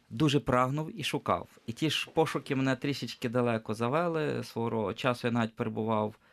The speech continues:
в резервації племені Абенаків, десь там під канадським кордоном.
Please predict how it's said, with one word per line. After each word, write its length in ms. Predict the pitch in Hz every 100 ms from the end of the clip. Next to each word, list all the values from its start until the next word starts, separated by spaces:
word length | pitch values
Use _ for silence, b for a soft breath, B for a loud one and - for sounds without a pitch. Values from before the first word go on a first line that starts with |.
| b b b -
в 540 | 107 104 110 113 107
резервації 640 | 110 110 117 110 110 - 113
племені 360 | 120 113 110
Абенаків, 500 | 107 123 143 160 120
десь 160 | 117 -
там 200 | 110 110
під 320 | 117 110 -
канадським 560 | - 113 113 110 113 107
кордоном. 560 | 117 123 165 131 135